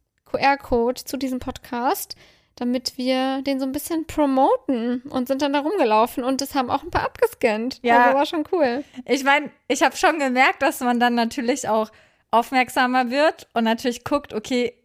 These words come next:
Speaker 2: gucken Leute einen an, scannen die da irgendwie vielleicht auch den Q-R-Code ab.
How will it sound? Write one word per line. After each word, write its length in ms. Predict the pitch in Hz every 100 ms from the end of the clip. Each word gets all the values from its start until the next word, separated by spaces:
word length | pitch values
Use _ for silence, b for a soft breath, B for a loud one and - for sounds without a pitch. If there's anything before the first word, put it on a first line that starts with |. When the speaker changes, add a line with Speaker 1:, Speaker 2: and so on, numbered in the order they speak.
| _ -
Speaker 2:
gucken 500 | - 240 - 247 233
Leute 440 | 220 233 233 233
einen 260 | 196 196 202
an, 460 | - 214 262 311 359
scannen 440 | - - 214 208 220
die 140 | 226
da 180 | 214 196
irgendwie 300 | - 208 208
vielleicht 360 | - 202 202 202
auch 40 |
den 180 | - 214
Q-R-Code 640 | - 214 233 - 277 269 _
ab. 220 | 254 294